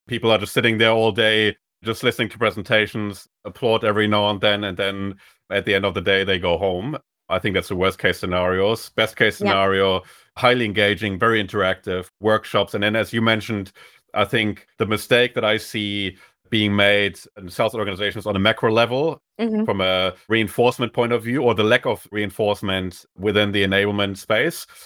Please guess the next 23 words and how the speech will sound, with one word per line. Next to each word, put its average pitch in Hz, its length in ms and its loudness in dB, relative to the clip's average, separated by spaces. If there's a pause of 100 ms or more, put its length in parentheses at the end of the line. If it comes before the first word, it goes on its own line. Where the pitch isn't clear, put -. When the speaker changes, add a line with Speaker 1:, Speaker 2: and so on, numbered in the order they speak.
(100)
Speaker 1:
is 101 140 0
also 117 240 2
being 104 340 2
done 98 420 0
on 101 180 0
an 98 100 -2
S 101 160 0
K 104 160 2
O 95 140 0
level 90 360 -2
in 90 80 -2
those 92 200 -2
same 90 400 0 (260)
organizations. 90 720 0
So 90 260 -2
the 90 140 -2
same 113 240 2
organizations 104 640 -2
then 101 200 2
also 101 300 0
don't 95 440 -2 (360)
follow 107 320 4
up 101 260 2